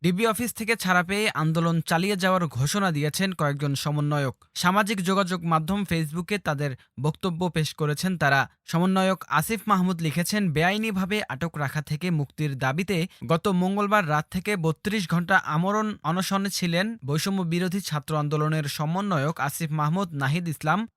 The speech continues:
ও আবু বাকের মজুমদার। এ সময় তারা কোনো প্রকার খাবার, পানি ও চিকিৎসা নেওয়া থেকে বিরত ছিলেন।" শিক্ষক শিক্ষার্থীদের আন্দোলন ও সমন্বয়কদের অনশনের মুখে ছয় সমন্বয়ককে ছেড়ে দেওয়া হয়েছে।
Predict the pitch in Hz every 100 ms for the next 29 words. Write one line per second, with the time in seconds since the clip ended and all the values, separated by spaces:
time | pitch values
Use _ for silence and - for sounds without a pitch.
0 | - 151 - 143 170 185 185 196 175 139
1 | 135 143 143 139 120 _ - 156 214 214
2 | 196 185 165 196 202 190 196 190 - 139
3 | 135 156 165 151 156 180 - 135 - 165
4 | 190 190 190 147 135 131 143 180 214 -
5 | _ - 127 175 185 156 - 147 151 131
6 | - - 196 - 233 - 214 - 208 -
7 | 190 202 - 147 165 185 196 - 151 139
8 | 165 170 175 165 160 160 165 147 151 -
9 | 175 151 139 139 196 226 - _ _ -
10 | 160 147 160 165 180 190 196 - 214 151
11 | - 147 147 147 143 143 143 - 156